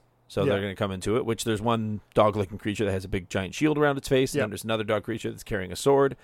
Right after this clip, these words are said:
Speaker 2: Yeah.
Speaker 1: Not dissimilar from Amaterasu from the Okami series, which is
Speaker 2: See,
Speaker 1: kinda funny.
Speaker 2: they looked very similar to the, uh, um, creature, uh, one of the dogs that already exists in Pokemon, not Crystal.
Speaker 1: Yeah, I
Speaker 2: What
Speaker 1: think it
Speaker 2: was
Speaker 1: is.
Speaker 2: it?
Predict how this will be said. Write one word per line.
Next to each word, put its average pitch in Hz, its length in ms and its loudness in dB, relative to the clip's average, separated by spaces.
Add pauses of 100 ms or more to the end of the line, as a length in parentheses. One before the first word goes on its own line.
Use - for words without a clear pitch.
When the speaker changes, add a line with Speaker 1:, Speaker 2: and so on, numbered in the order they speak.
(160)
Speaker 2:
Yeah. 127 160 -6 (220)
Speaker 1:
Not 98 200 -2 (220)
dissimilar 107 400 -4
from 95 180 -8
Amaterasu 104 760 0
from 98 140 -8
the 87 80 -6
Okami 135 340 2
series, 131 420 2 (380)
which 98 120 -8
is 92 60 -6
Speaker 2:
See, 160 60 4
Speaker 1:
kinda 180 140 2
funny. 165 220 4
Speaker 2:
they 170 60 -2
looked 226 260 0
very 170 200 2
similar 156 340 0
to 147 140 -2
the, 127 320 -2
uh, 117 460 0 (200)
um, 117 440 -4 (220)
creature, 131 680 -2 (240)
uh, 123 300 0
one 139 340 -2
of 156 80 -2
the 139 80 -2
dogs 113 500 2
that 120 80 -2
already 110 200 0
exists 113 400 -8
in 117 180 -10
Pokemon, 110 720 -8 (920)
not 127 300 0
Crystal. - 560 -8 (1080)
Speaker 1:
Yeah, 233 100 6
I - 40 8
Speaker 2:
What 139 40 6
Speaker 1:
think 143 140 2
it - 20 4
Speaker 2:
was 147 140 2
Speaker 1:
is. - 40 -12
Speaker 2:
it? - 60 -20